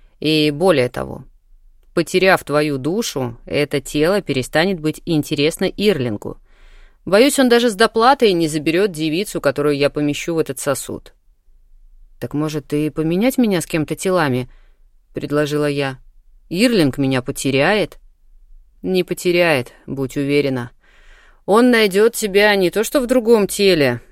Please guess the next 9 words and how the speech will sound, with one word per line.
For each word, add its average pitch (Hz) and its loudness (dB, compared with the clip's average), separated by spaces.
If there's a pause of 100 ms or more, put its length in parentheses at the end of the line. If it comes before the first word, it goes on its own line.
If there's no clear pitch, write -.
но 135 -8
и - -6
в 139 -10
другом 151 -2
мире». 170 -2 (1080)
«Но 143 -4
зачем 147 -6
мне 165 0
умирать? 156 -4